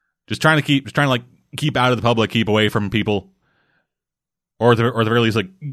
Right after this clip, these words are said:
g-, g-, g-, find, find a place for him to be able to be without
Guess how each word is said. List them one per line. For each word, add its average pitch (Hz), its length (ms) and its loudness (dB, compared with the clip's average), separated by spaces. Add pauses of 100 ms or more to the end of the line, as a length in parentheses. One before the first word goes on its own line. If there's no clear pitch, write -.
(240)
g-, 160 180 -2
g-, 131 60 -10 (140)
g-, 151 140 0
find, 170 300 0
find 175 140 0
a 170 40 -2
place 147 180 2
for 127 60 -6
him 131 160 2
to 120 200 0
be 101 260 -2
able 104 180 -2
to 98 180 -4
be 107 540 -2 (320)
without 110 360 0